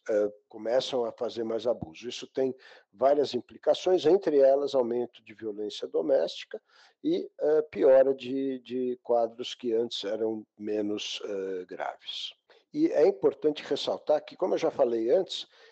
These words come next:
s-, eh, alguns estudos mostram que se você não tinha um quadro psiquiátrico, você tem uma chance, eh, maior de vir a desenvolver um quadro psiquiátrico depois da pandemia,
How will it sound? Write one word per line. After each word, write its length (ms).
s-, 220
eh, 140
alguns 480
estudos 440
mostram 320
que 80
se 60
você 260
não 360
tinha 400
um 80
quadro 400
psiquiátrico, 800
você 280
tem 260
uma 180
chance, 580
eh, 340
maior 720
de 180
vir 320
a 60
desenvolver 560
um 100
quadro 360
psiquiátrico 880
depois 420
da 100
pandemia, 680